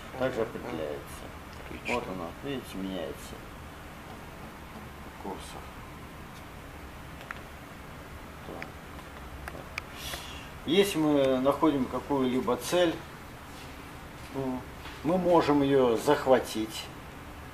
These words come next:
Speaker 1: и она будет у нас на сопровождении.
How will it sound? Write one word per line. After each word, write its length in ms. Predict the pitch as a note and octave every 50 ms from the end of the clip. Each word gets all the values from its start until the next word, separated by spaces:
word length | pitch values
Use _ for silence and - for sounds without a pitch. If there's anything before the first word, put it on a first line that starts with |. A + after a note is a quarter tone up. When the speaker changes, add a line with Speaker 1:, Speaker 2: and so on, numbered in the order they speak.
| -
Speaker 1:
и 120 | - D#3 E3
она 300 | D3 C3 C3 D3 D#3 D3+
будет 280 | B2 A2+ A#2+ C3 B2+ -
у 40 | A2
нас 160 | A2+ B2 B2+ - -
на 160 | A#2+ B2 B2+
сопровождении. 1000 | A#2+ - B2+ G#2+ - A#2+ A#2 A2+ A2+ A2 - - F#2+ G2 F2 D2+ - - - -